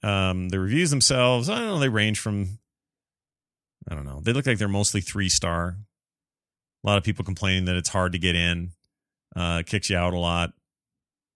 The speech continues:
and, uh, they, a lot of people want a feature where you can look at other people and not just yourself. So anyway, I don't know if that one will do it for you or if that's multi-platform. That one's on I O S. I can't, I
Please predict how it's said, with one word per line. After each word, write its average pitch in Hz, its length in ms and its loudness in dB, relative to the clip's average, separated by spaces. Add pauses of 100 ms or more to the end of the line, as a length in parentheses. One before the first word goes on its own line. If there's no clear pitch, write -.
(180)
and, 82 540 -2 (100)
uh, 90 200 -2
they, 90 160 -2
a 98 100 -6
lot 101 160 4
of 92 60 -6
people 92 160 -2
want 95 160 0
a 87 40 -2
feature 98 300 -2
where 92 100 0
you 87 80 0
can 92 140 -4
look 92 160 0
at 98 80 -2
other 98 220 6
people 117 360 2
and 90 80 2
not 90 200 4
just 92 160 0
yourself. - 420 0 (160)
So 92 380 0 (120)
anyway, 92 340 2 (260)
I 127 100 4
don't 156 120 4
know 151 60 4
if 135 60 0
that 139 140 2
one 127 100 2
will 117 60 4
do 127 100 4
it 120 80 0
for 127 160 2
you 123 80 8
or 123 220 6
if 120 80 2
that's 120 200 2
multi-platform. 101 800 2 (300)
That 107 160 2
one's 113 160 2
on 107 80 4
I 101 160 8
O 95 100 4
S. 92 240 4
I 90 60 -2
can't, 98 320 0
I 95 180 -2